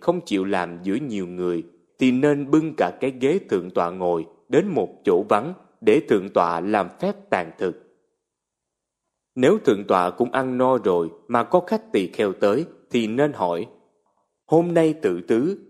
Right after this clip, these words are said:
trưởng lão đã ăn no chưa?" Nếu tỳ kheo khách nói, "Tôi không ăn cư mùa hạ thì làm sao tự tứ được?" Thì biết người này không hiểu giới luật,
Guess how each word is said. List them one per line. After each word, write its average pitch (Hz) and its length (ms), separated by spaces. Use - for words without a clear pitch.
trưởng 131 240
lão 101 340
đã 127 160
ăn 117 300
no 110 180
chưa?" 107 360
Nếu 143 180
tỳ 117 140
kheo 113 260
khách - 320
nói, 113 300
"Tôi 147 300
không 147 180
ăn 139 220
cư 143 220
mùa 101 240
hạ 85 360
thì 123 140
làm 113 260
sao 139 300
tự 90 300
tứ 143 260
được?" 92 280
Thì 120 180
biết 185 300
người 104 180
này 92 380
không 156 220
hiểu 95 280
giới 143 160
luật, 107 240